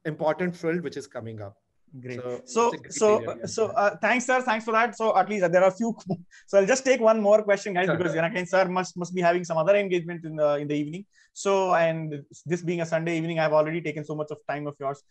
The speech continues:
Speaker 2: So, uh, do you need different skills for each part of the industry academy? Can you change your position from, for example, uh, quality control to quality assurance?
Speaker 1: Most definitely. In fact, good, very good question. I, I'm very impressed.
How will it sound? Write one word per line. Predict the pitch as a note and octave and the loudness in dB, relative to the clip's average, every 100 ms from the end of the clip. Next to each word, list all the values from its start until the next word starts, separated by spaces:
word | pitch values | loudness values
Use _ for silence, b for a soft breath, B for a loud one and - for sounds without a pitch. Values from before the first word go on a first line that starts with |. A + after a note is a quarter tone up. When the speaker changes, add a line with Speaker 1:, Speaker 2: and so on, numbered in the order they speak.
| b b | b b
Speaker 2:
So, | - G3 F#3+ F#3+ | -6 0 2 2
uh, | F#3 F3+ F3+ | 4 6 4
do | E3+ G#3 | 4 2
you | A#3+ | 2
need | B3 G3 | 0 0
different | G3 G#3+ A3 | 0 0 -2
skills | - G#3+ G#3+ | -2 -2 0
for | G#3+ | 0
each | G3+ - | 0 -2
part | G3 G3 | 0 2
of | G3 | 0
the | |
industry | F#3+ F3+ F3+ G3+ | -4 -6 -4 -4
academy? | G3 F#3+ F#3+ A#3 E4 _ | 0 0 0 -6 -12 _
Can | F3 F3 | -4 -4
you | F#3+ | -4
change | G3 G3 G3+ | 0 0 2
your | A3 | 0
position | G#3+ F#3 F3+ G3+ | 0 -4 -6 -8
from, | F#3 F#3+ F#3 F3+ - _ _ | -2 0 0 -4 -14 _ _
for | E3 F3 | 0 2
example, | D#3+ F3 F3 F#3 F3+ F3 | 0 -2 -2 -2 0 0
uh, | E3+ D#3+ D#3 D#3 C#3+ - | 2 4 4 2 -4 -2
quality | E3 E3 G3 | 0 0 -2
control | G3+ F#3+ G#3 A#3 | -2 0 0 0
to | A#3+ | -2
quality | G#3 F3 E3 | 0 0 0
assurance? | E3 - D#3 B2+ B2 - _ _ _ _ _ - | -6 0 0 0 -6 -20 _ _ _ _ _ -10
Speaker 1:
Most | F#3 F#3+ G#3 | -2 0 0
definitely. | E3+ D3 A#2 G#2+ A#2 - b - | -4 -6 -10 -12 -18 -20 b -6
In | F3 | -4
fact, | G3+ A#3+ C#3+ | -2 -6 -6
good, | G3 A3+ | -6 -4
very | E3+ A#3 | -2 -2
good | G3 G#3 | -2 -2
question. | G3 D#3+ - C#3+ | -2 -6 -6 -8
I, | B2+ D3+ D#3 | -8 -6 -6
I'm | D#3 | -4
very | E3+ | -6
impressed. | E3+ E3+ C#3 G#2+ | -6 -6 -6 -8